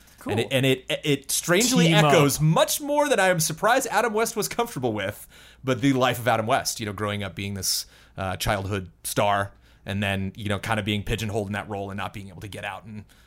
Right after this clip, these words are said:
Speaker 2: and,
Speaker 1: Oh.
Speaker 2: and, and experience other things.
Speaker 1: Adam West was super comfy with that, though.
Speaker 2: Uh, it, yeah, I'm sure he was kind of conflicted a little bit. Like, he, he got to, he clearly was having fun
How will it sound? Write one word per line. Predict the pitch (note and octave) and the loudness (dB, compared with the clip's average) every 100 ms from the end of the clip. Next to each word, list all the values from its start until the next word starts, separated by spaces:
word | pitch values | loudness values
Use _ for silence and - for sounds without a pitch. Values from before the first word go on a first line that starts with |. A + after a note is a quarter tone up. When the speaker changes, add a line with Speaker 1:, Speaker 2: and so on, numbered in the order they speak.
| - | -12
Speaker 2:
and, | - | -4
Speaker 1:
Oh. | F#3+ C#3+ | -2 -2
Speaker 2:
and, | |
and | B2 B2+ | -2 -2
experience | A#2 - C#3+ A2+ G#2 | -2 0 0 0 -2
other | A2 G2+ | -4 -4
things. | G#2 G2 F#2+ - | -6 -6 -4 -2
Speaker 1:
Adam | C4 | 0
West | C#4+ G#3+ | 0 -2
was | E3+ D3 | -4 -4
super | - - A#3+ G3+ | -4 -2 -2 -2
comfy | F3+ D#3 C#3+ C#3+ | -4 -4 -6 -8
with | C3 B2 | -10 -10
that, | B2 A2+ | -12 -10
though. | A2+ G2 - - - _ - | -12 -12 -14 -20 -20 _ 0
Speaker 2:
Uh, | B2+ B2 B2 - | 4 6 4 0
it, | - - G#3+ G#3+ G#3+ | -12 -2 -2 -2 -2
yeah, | B3+ C4 | 2 4
I'm | B3 | 4
sure | G#3+ D4 | 2 2
he | B3 | 2
was | A3+ - | 0 -2
kind | - A3 | 0 0
of | F3 | 2
conflicted | D#3+ C#3 A2+ D3 D3+ | 2 0 0 -4 -2
a | |
little | C3 B2 | -2 0
bit. | A#2+ C3 | 0 0
Like, | A2+ | 0
he, | B2 | 0
he | C#3 D3 | 0 4
got | E3+ D#3 | 4 4
to, | D3 | 0
he | D3+ | -4
clearly | - G#3+ F#3 | 0 4 6
was | C#3+ | 6
having | C#3+ B2 | 4 0
fun | G#2 C3+ A#2 | 0 0 0